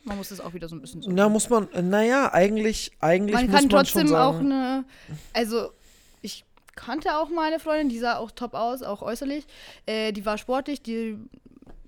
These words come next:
Speaker 1: sah super aus, aber die hatte auch eine Essstörung, so. Und da muss man schon gucken.
Speaker 2: Am Ende muss man, am, am Ende
Speaker 1: Was
Speaker 2: muss man aber sagen,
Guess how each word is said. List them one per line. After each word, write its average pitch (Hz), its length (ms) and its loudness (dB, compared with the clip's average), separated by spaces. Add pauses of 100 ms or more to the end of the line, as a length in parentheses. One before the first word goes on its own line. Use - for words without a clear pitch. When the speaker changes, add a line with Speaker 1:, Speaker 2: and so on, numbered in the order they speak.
(100)
Speaker 1:
sah 233 120 -8
super 262 320 -2
aus, 269 160 0
aber 220 260 -2
die 220 120 -6
hatte 214 180 -6
auch 202 80 -4
eine 202 140 -6
Essstörung, 170 540 -14
so. 170 180 -14 (300)
Und 214 100 -4
da 226 80 -2
muss 240 160 0
man 262 160 2
schon 262 180 0
gucken. 233 320 -4
Speaker 2:
Am 175 160 4
Ende 196 220 6
muss 214 240 2
man, 220 100 2
am, 175 240 -2
am 175 140 0
Ende 214 120 4
Speaker 1:
Was 247 120 6
Speaker 2:
muss 214 200 0
man 233 140 0
aber 156 240 4
sagen, 139 480 2